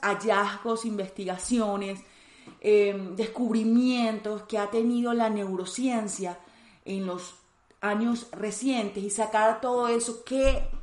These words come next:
qué de eso, qué de lo que han descubierto estos científicos puede hacernos a nosotros mejorar nuestra vida, eh, sentirnos más en control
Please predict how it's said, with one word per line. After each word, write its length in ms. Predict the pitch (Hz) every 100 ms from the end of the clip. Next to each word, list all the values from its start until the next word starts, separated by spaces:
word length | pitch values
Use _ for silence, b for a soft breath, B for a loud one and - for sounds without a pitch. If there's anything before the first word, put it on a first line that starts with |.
| -
qué 160 | - 277
de 240 | 294 262
eso, 300 | 247 233 190
qué 80 | 208
de 120 | 220
lo 180 | 262 254
que 160 | 208 202
han 220 | 202 226
descubierto 840 | 240 - 208 214 226 214 220 196
estos 260 | 190 233 220
científicos 600 | 190 190 208 214 226 220 B B B _
puede 280 | 233 220 220
hacernos 520 | 233 233 208 220 220
a 40 |
nosotros 560 | 208 185 202 180 190 196
mejorar 340 | 208 196 185 190
nuestra 320 | 190 190 190
vida, 420 | 233 226 180 185 B B B B -
eh, 540 | 208 202 202 190 180 -
sentirnos 680 | - 214 196 226 220 220 220
más 480 | 220 220 208 214 -
en 200 | 226 220
control 680 | 208 196 190 196 202 202